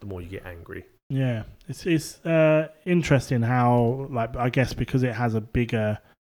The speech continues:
Speaker 2: effect on, um, their, like, rage and fury, when it dies, they get super scared
Speaker 1: Yeah.
Speaker 2: and all run away. But then part of me goes, "Well, but then if it can be reborn, it can reconnect with those that have run away, kept themselves alive,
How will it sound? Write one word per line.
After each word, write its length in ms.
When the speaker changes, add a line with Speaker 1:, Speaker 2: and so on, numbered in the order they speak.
Speaker 2:
effect 600
on, 720
um, 440
their, 200
like, 220
rage 440
and 140
fury, 520
when 160
it 140
dies, 460
they 160
get 240
super 380
scared 460
Speaker 1:
Yeah. 160
Speaker 2:
and 120
all 120
run 200
away. 360
But 60
then 160
part 180
of 60
me 80
goes, 300
"Well, 160
but 140
then 220
if 180
it 100
can 160
be 120
reborn, 720
it 100
can 260
reconnect 640
with 200
those 360
that 100
have 140
run 140
away, 480
kept 160
themselves 360
alive, 520